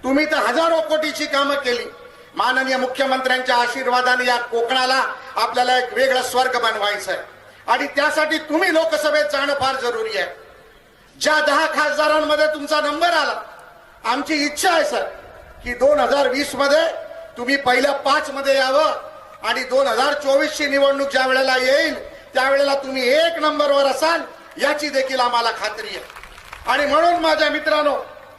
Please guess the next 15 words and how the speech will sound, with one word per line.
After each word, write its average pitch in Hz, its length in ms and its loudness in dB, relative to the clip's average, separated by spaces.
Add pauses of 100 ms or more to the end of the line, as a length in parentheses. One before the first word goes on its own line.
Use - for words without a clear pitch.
(120)
मला 269 240 2
तुम्हाला 269 320 0
सांगायचं 233 560 -2
आहे, 180 100 -4 (400)
माझ्या 277 300 2
भगिनीनो, 302 460 2
मला 294 220 2
तुम्हाला 294 360 0
सांगायचं 285 580 0
आहे 226 120 0 (680)
की 240 160 -4
धनुष्य 285 500 0
बाणाला 262 360 0
आपल्याला 233 380 -2
मत 202 180 -4